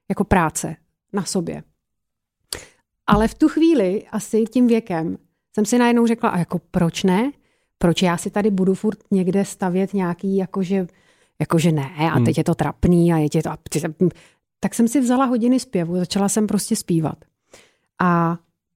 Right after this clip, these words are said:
Speaker 1: tak nějak, jak to vzniklo, no, tak se to začalo vyvíjet, začalo mě to vlastně, samozřejmě chytlo mě to, začalo prostě mě to bavit. A pak jsem si říkala, já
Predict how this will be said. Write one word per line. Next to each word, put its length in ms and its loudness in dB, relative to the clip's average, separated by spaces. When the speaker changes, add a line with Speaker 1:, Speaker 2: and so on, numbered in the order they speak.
Speaker 1:
tak 180 0
nějak, 220 4
jak 140 -2
to 120 -2
vzniklo, 400 0
no, 140 2
tak 180 -6
se 100 -4
to 120 -4
začalo 280 0
vyvíjet, 640 2
začalo 300 -2
mě 140 2
to 120 -4
vlastně, 360 -2
samozřejmě 320 0
chytlo 320 0
mě 200 4
to, 340 -2
začalo 280 -8
prostě 300 -6
mě 140 2
to 120 -2
bavit. 440 -4
A 360 2
pak 160 -2
jsem 200 2
si 120 0
říkala, 340 0
já 420 -2